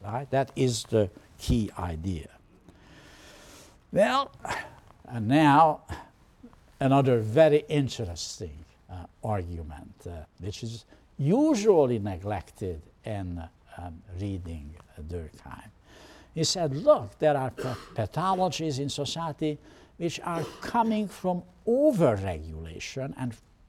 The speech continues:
forced division of labor." Uh, well, this is, uh, already in, uh, the, uh, uh, division of labor,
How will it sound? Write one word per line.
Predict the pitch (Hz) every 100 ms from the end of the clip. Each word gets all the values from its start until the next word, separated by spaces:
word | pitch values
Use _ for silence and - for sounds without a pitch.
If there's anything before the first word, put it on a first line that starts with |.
| _ -
forced | - - 196 226 220 165 - - - - - _ 123
division | 110 127 117 107 87
of | 82 98
labor." | 98 95 78 80 - - _ _ _ _ _ - - - - - - -
Uh, | 139 139 127 120 _ _ -
well, | 147 147 170 180 - - _ _ 131
this | 139 143
is, | 127 - - 180
uh, | 117 104 101 - - _ _ - - - 151
already | 147 143 175 156 143 143
in, | 120 117 110 101 -
uh, | 104 101 101
the, | 107 101 95 95 - -
uh, | 98 95 92 90 - - - - 104
uh, | 95 87 85 85 - _ _ _ _ _ _ _ _ _ _ _ _ _ _ _ _ _ _ - - - - _ 131
division | 139 127 151 120
of | 101
labor, | 147 170 175 151 131 127